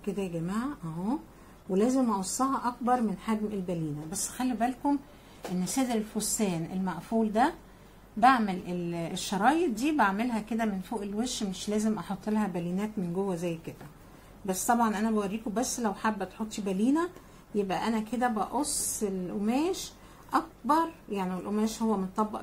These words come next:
كده شرايط اكبر من حجم البالينة بحوالي مثلا نص سنتي، يعني نص سنتي فوق نص سنتي تحت،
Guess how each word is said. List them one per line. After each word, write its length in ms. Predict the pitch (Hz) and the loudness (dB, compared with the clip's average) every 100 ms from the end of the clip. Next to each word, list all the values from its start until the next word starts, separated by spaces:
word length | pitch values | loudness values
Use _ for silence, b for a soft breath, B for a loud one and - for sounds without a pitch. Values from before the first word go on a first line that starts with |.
| - | -6
كده 220 | 254 320 | -4 -4
شرايط 540 | 339 214 185 247 311 349 - B B B - | -4 -4 0 0 0 -4 -8 B B B -4
اكبر 400 | 254 254 254 262 | -2 4 4 4
من 220 | 220 196 | 2 -2
حجم 360 | - 233 208 202 | -2 -2 -2 -2
البالينة 440 | 185 185 214 254 | -2 0 0 0
بحوالي 460 | 220 - 196 214 202 | -2 -2 0 0 0
مثلا 420 | 196 202 220 190 | 0 -2 -2 -2
نص 400 | 185 202 214 - | -2 -2 -2 -2
سنتي، 480 | - 185 160 - - - - - - | 0 -2 -2 -8 -12 -18 -20 -20 -12
يعني 300 | 160 165 185 | -8 -6 -4
نص 280 | 175 214 - | -4 -2 0
سنتي 380 | 214 202 196 214 | 0 -2 -2 -4
فوق 240 | 220 214 | -2 -4
نص 260 | 190 196 190 | -2 -6 -4
سنتي 420 | - 202 202 208 | -4 -4 0 2
تحت، 200 | 262 311 | 2 2